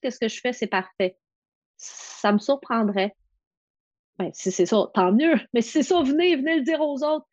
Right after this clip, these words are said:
Mais dans le sens que on est, dérange,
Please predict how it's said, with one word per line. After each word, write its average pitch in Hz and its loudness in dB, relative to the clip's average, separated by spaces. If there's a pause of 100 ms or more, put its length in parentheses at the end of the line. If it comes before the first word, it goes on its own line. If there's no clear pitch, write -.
(300)
Mais 233 -6
dans 233 -6
le 233 -6
sens 302 -8
que 277 -4
on 233 0
est, 240 -2 (720)
dérange, 220 0